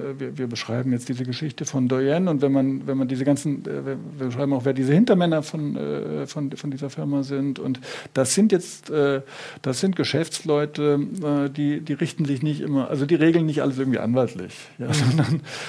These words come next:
Speaker 1: äh, die üben auch einen, einen extremen Druck aus. Und das, äh, ähm, das kann alles bedeuten. Ja? Also das ist echt schwer zu sagen. Aber,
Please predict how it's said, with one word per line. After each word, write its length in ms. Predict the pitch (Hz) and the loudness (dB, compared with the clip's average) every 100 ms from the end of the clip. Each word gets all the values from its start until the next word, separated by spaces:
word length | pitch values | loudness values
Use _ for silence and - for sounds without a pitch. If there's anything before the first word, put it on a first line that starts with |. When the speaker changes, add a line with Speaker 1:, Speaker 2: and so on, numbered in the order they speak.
| - | -12
Speaker 1:
äh, 420 | - 139 135 135 156 | -6 0 2 2 -2
die 180 | 147 | -4
üben 340 | 147 170 160 - | -4 -2 -4 -4
auch 280 | 135 135 - | -4 -4 -4
einen, 460 | 123 120 - - | -2 -2 -4 -4
einen 140 | - 139 | -4 -6
extremen 500 | - - 135 131 127 | -8 -8 -4 -4 -4
Druck 240 | 151 147 | -6 -6
aus. 320 | - - 127 | -8 -8 -8
Und 220 | 156 135 | -4 -2
das, 360 | 143 123 - - | 0 -2 -4 -2
äh, 380 | 156 143 139 131 - - - - - 190 | 2 4 4 2 -4 -16 -18 -20 -14 -4
ähm, 680 | 151 131 127 123 123 - - 262 330 - _ _ _ _ _ 147 - | -2 2 4 4 2 -4 -8 -10 -10 -20 _ _ _ _ _ -20 -6
das 180 | 147 - | -4 0
kann 160 | 185 | -2
alles 280 | 190 196 202 | 0 0 0
bedeuten. 520 | 190 175 254 - 101 117 | 0 0 -2 -4 -10 -8
Ja? 160 | 139 - | -6 -6
Also 220 | 147 143 | -2 0
das 180 | 147 - | -2 -4
ist 320 | 165 - - | -8 -8 -8
echt 460 | 175 151 - - - | -6 -6 -8 -14 -2
schwer 200 | 170 170 | 2 2
zu 140 | 156 | 4
sagen. 440 | 135 135 131 110 135 | 2 4 0 0 -2
Aber, 320 | 131 139 | 2 2